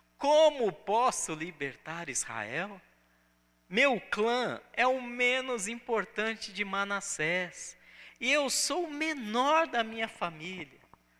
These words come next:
Ô, Jesus poderoso. Deixa eu respirar fundo aqui.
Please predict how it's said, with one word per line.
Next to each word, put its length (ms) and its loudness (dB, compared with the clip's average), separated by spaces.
Ô, 240 -2
Jesus 760 -10
poderoso. 920 -16
Deixa 80 -12
eu 40 -8
respirar 420 -6
fundo 260 -14
aqui. 180 -18